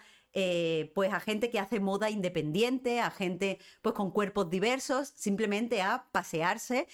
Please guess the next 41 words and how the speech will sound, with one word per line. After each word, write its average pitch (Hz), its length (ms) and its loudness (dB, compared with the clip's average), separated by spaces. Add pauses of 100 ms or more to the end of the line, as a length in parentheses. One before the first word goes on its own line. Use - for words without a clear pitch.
(160)
y 208 80 2
a 202 40 4
enseñar 202 460 0
cómo 190 220 0
van 190 200 0
vestidos 285 600 0
y - 20 0
a - 60 -2
pasear, 165 500 -2
y 180 120 0
a 156 280 0
enseñar, 165 540 0
pues, 190 320 0 (500)
mm, 170 240 2 (600)
la 202 180 2
moda 175 300 0
como 180 240 2
arte, 175 320 -2
como 151 200 0
algo 185 480 0
de 165 220 0
expresión. 156 640 -2
Eso 156 120 -4
está 170 160 -2
muy 147 180 -2
guay. 147 340 -2 (220)
De 185 80 0
hecho, 185 100 -2
este 190 180 -2
año 196 240 -2
se 196 100 -4
ha 170 40 0
invitado 175 440 0
a 156 80 -4
que 156 160 -4
desfilen 196 560 -2
a 165 60 0
gente 180 260 -2
que 180 60 -2
estaba 180 240 0
protestando 185 680 -2